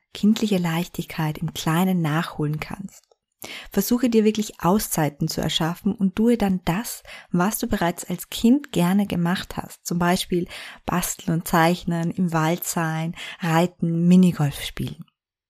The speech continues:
Die zweite Möglichkeit, sorge dafür, dass du die Verantwortung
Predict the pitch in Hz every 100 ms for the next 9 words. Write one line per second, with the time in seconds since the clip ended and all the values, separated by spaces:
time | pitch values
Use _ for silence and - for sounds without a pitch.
0 | _ _ - - - 190 - 196 220 196
1 | 175 151 165 - - - - - - 185
2 | 196 - 175 226 240 220 - - 190 -
3 | - 214 214 - - _ _ 180 - -
4 | - 170 247 - 165 165 160 - 185